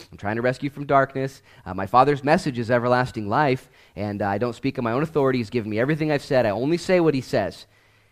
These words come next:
And then he kind of drops the bomb there and says, "There will be a judgment day. There will be a judgment day, and that which is gonna judge you is the word that I've spoken to you."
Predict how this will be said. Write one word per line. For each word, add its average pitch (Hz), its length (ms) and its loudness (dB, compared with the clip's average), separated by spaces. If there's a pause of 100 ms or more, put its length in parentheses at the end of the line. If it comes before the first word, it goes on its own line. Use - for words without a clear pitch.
(840)
And 101 100 -8
then 131 100 -2
he 160 120 -2
kind 151 220 -6
of 127 60 -6
drops 120 320 -4
the 113 80 -6
bomb 113 320 -2
there 92 140 -6
and 90 80 -10
says, 92 220 -8
"There 101 120 -8
will 139 200 0
be 147 120 -2
a 107 60 -2
judgment 90 420 -8
day. 90 220 -10 (1400)
There 110 100 -6
will 123 160 0
be 147 100 -2
a 143 40 0
judgment 98 420 -6
day, 98 220 -2
and 95 180 -8
that 123 220 0
which 180 160 -10
is 170 100 -12
gonna 165 220 -2
judge 139 340 -2
you 107 160 -6
is 95 200 -8
the 95 60 -10
word 110 440 -4
that 123 100 -6
I've 107 160 -6
spoken 101 440 -10
to 92 140 -14
you." 78 260 -14